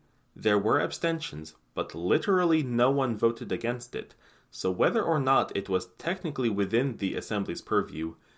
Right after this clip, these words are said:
the global community clearly was in favor of moving forward with the force. That said, the Soviet Union's delegate, V V Kuznetsov, voiced the opinion that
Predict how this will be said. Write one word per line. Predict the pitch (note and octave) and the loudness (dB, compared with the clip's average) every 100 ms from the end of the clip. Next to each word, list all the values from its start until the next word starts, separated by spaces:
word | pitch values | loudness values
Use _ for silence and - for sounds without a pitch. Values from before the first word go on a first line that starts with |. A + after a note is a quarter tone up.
| _ - | _ -18
the | G2+ G#2 F#2 | -4 0 -2
global | - C#3 G#3+ G#3+ | 0 0 2 0
community | - A2+ D3+ D3 - E2 E2 D#2+ _ | -2 -2 -2 -2 -4 -8 -8 -10 _
clearly | - G#2+ C3 A#3+ A3 | -8 0 2 2 2
was | D#3 D#3 | 4 2
in | B2 | 0
favor | G#2 E3 E3+ D#2+ F2+ - | -2 -2 0 -2 -4 -4
of | G2+ G#2 | -4 0
moving | G#2 A2 F3 | 0 0 -2
forward | - E2 F2+ B2+ B2+ | 0 0 0 -2 -2
with | D#2 D#2 - | -6 -6 -10
the | F#2+ | -6
force. | G#2 - F3+ - - - _ _ _ | -6 -2 -4 -6 -14 -20 _ _ _
That | - A2+ - | -4 -4 -2
said, | D#2 E2+ G2 - _ _ _ _ | -2 -2 -4 -16 _ _ _ _
the | A2 G#2 G2+ | 4 6 4
Soviet | - G3 E3+ G#2+ | 2 0 0 -2
Union's | G2+ C3 G2 E2+ | -2 -2 -2 -4
delegate, | - E2 E2 E2 F#2 F2+ - _ - | -4 -2 -2 0 -2 -2 -8 _ -16
V | F#2 F2 B2+ | -12 -2 0
V | D3+ B2+ B2 | 0 -2 -4
Kuznetsov, | - C3 C3+ F2 - E2 F2 G2 - _ _ _ _ _ _ - | -2 -4 -2 -6 -6 -4 -4 -6 -20 _ _ _ _ _ _ -6
voiced | - F#3+ - - | 0 0 0 -6
the | C3+ | -2
opinion | A2+ - B2+ E2+ F2 - | -2 0 -2 -2 -6 0
that | F2+ E2+ | 0 0